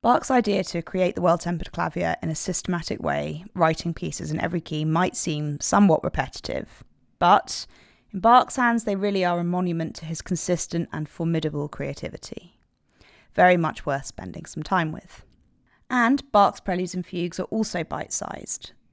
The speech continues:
so you only need a minute or two per piece. Perfect TikTok content.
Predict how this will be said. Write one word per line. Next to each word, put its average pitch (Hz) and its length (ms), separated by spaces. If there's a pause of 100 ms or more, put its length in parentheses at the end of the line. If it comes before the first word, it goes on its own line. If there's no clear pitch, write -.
(120)
so - 200
you 180 180
only 214 180
need 175 300
a - 60
minute 196 300
or 170 120
two 156 260
per - 180
piece. - 560 (440)
Perfect - 420
TikTok - 400
content. - 540